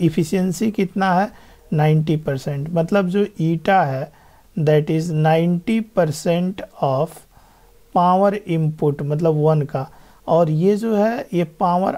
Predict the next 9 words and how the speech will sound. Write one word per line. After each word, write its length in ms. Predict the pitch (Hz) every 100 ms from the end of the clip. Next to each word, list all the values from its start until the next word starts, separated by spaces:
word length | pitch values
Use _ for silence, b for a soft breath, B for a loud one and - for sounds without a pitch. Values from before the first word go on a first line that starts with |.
| -
आउटपुट 540 | 151 160 156 - 147 143
है। 180 | 147 - b b b -
तो 80 |
पावर 500 | 156 - 170 180 208
जो 160 | 202 -
आउटपुट 680 | - 175 185 190 - 170 156
है 160 | 147 156
तो 200 | - 165
नाइंटी 840 | 160 160 170 180 175 226 220